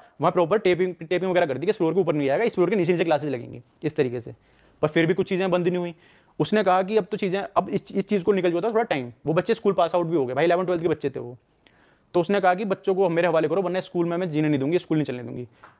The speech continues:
तो फिर क्या किया गया, उन्होंने कहा कि एलुमनी मीट रखते हैं, बच्चों को सबको बुलाते हैं और जो बच्चे होंगे वो आए बा-, वो देख लेंगे, जो आप चुन लेना जिसका भी है, उन-, जो उसके सपने में आती थी वो। एलुमनी मीट करवाई गई भाई स्कूल में,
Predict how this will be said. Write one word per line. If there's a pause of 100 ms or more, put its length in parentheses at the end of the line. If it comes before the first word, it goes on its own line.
(200)
तो
फिर
क्या
किया
गया,
उन्होंने
कहा
कि
एलुमनी (180)
मीट
रखते
हैं,
बच्चों
को
सबको
बुलाते
हैं (440)
और
जो
बच्चे
होंगे
वो
आए
बा-,
वो
देख
लेंगे,
जो
आप
चुन
लेना
जिसका
भी
है,
उन-,
जो
उसके
सपने
में
आती
थी
वो। (1080)
एलुमनी
मीट
करवाई
गई
भाई
स्कूल
में,